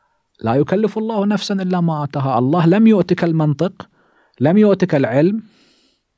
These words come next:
لا تذهب إلى الجدال، خلي غيرك يروح. الإمام يقول:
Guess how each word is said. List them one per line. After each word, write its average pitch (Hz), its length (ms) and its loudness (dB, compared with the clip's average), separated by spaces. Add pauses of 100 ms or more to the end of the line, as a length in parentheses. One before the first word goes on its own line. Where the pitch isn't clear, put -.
(280)
لا 113 160 -2
تذهب 190 320 0
إلى 170 140 -2
الجدال، 131 420 -2
خلي 131 240 -2
غيرك 131 360 0
يروح. 110 480 -8 (2000)
الإمام 131 480 -4
يقول: 202 560 -2